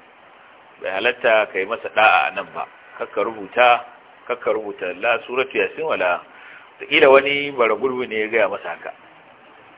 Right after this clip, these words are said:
An nuna masa cewa za su cece shi ranar gobe kiyama,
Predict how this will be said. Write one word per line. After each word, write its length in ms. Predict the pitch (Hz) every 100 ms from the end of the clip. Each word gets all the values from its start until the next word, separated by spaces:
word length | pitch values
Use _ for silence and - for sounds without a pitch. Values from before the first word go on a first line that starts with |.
| - - - - -
An 160 | 98 107
nuna 240 | 123 113
masa 220 | 110 117 110
cewa 320 | 120 107 104
za 160 | 120
su 100 | - -
cece 300 | - - 120
shi 100 | 113
ranar 220 | 95 87
gobe 240 | 87 90 117
kiyama, 460 | - 107 120 117